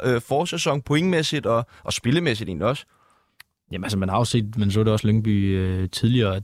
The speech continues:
Speaker 2: at når de har, kan, kan spille det her, hvor de har ryggen mod muren, så, så kan de ligesom, der er ikke så mange forventninger til dem, så, så de giver bare los, og, øh, så har de hentet nogle spillere ind, som også, øh,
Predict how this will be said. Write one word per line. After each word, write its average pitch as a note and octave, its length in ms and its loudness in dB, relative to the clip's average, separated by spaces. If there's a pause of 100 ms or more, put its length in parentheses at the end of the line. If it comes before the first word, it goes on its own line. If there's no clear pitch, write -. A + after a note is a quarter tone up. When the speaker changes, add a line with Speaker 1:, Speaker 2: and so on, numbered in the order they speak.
(100)
Speaker 2:
at G#2+ 120 -2
når G2+ 140 4
de G2 100 2
har, G#2 80 4
kan, - 160 0 (180)
kan G2+ 140 0
spille A#2+ 340 0
det A2+ 120 2
her, F#2+ 420 2
hvor G2+ 180 -2
de G2 120 2
har F#2+ 300 2
ryggen G#2 280 2
mod G#2 140 4
muren, G#2 340 4
så, G2+ 420 0 (100)
så - 160 -2
kan G2+ 180 0
de G2 60 0
ligesom, G2 480 2
der G2+ 60 2
er G2 40 4
ikke G#2+ 140 2
så A#2 60 2
mange G#2+ 160 2
forventninger G#2+ 360 0
til A2 160 0
dem, G#2 100 0
så, G2 200 0
så - 140 -4
de G2 100 0
giver G2 140 2
bare G#2+ 160 4
los, G#2 360 0
og, F#2 400 2
øh, F#2 140 -2 (320)
så - 100 0
har G#2+ 40 4
de G#2+ 60 2
hentet G2 200 2
nogle F#2+ 160 2
spillere G#2+ 380 2
ind, G2 120 0
som F#2+ 160 0
også, G2+ 340 0
øh, F#2+ 360 2